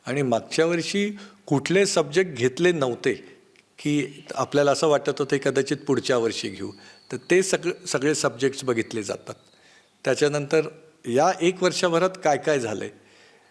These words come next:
अ, कास्टिझममध्ये काय झाले, क्रिमिनलायझेशनमध्ये काय झालंय, करप्शनमध्ये काही मोठं काय झालेलं आहे का, आणि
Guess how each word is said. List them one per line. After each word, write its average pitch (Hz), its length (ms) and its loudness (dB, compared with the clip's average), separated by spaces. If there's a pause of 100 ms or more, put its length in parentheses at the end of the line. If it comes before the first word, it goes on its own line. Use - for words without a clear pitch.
(180)
अ, 113 120 -6
कास्टिझममध्ये 135 800 -2
काय 110 200 -2
झाले, 104 240 -6
क्रिमिनलायझेशनमध्ये 127 1200 -2
काय 101 220 -8
झालंय, 101 300 -12
करप्शनमध्ये 139 800 -2
काही 123 160 -2
मोठं 110 300 -8
काय - 220 -8 (160)
झालेलं 98 320 -10
आहे 95 140 -14
का, - 180 -16 (640)
आणि 160 280 -4